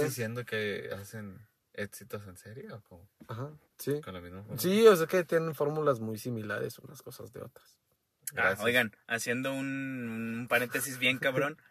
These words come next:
Speaker 1: <laughs>
Speaker 3: me acordé de una, de una pregunta que escuché en el podcast de, de Cosas.
Speaker 2: Ajá.
Speaker 1: Adelante, a ver.
Speaker 2: No estoy
Speaker 3: Es la pregunta del caracol.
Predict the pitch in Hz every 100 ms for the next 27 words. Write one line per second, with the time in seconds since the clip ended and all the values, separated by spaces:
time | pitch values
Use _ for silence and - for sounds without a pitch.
0 | - 123 - 127 113 117 117 123 131 120
1 | 117 127 127 120 117 120 127 120 110 110
2 | 113 117 120 123 - 123 117 101 - 113
3 | 104 87 90 - 113 107 120 190 - -
4 | - _ _ - 104 104 139 _ _ _
5 | _ - 123 104 107 170 139 - - -
6 | - 107 135 _ - 110 110 - 117 117
7 | 110 120 113 139 123 107 104 - 110